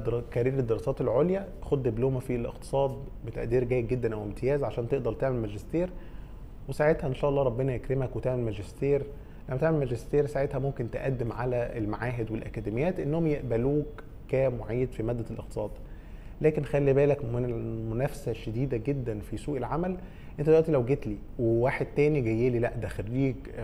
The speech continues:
قسم اقتصاد، جامعة اقتصاد وعلوم سياسية، واخد ماجستير ودكتوراه، تفتكر أنت تختار مين؟ أكيد هختاره هو. فخلي بالك في تنافسية شديدة كمان ب-،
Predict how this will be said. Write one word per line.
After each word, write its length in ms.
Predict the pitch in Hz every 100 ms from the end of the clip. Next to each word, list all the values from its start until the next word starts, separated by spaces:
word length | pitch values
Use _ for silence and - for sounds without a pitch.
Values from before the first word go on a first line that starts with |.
| - -
قسم 260 | 135 117
اقتصاد، 640 | 104 - - 143 123 - 120
جامعة 260 | 120 110 -
اقتصاد 440 | - 113 - 143 131
وعلوم 200 | 123 143
سياسية، 520 | 151 143 147 151 143 - - - -
واخد 220 | 120 131 127
ماجستير 580 | 113 104 - 156 151
ودكتوراه، 680 | 113 107 101 - 120 143 147 - - - -
تفتكر 380 | 123 - 175 196
أنت 140 | 185
تختار 380 | 156 120 - 143
مين؟ 280 | 127 120 120 - - - - -
أكيد 200 | - 180
هختاره 320 | - - 165
هو. 200 | 139 123 - - -
فخلي 260 | 127 123
بالك 120 | 147 151
في 100 | 156
تنافسية 480 | 139 120 117 151
شديدة 420 | 139 117 170 202 208 - - - - - -
كمان 400 | 120 147 127
ب-، 120 | 113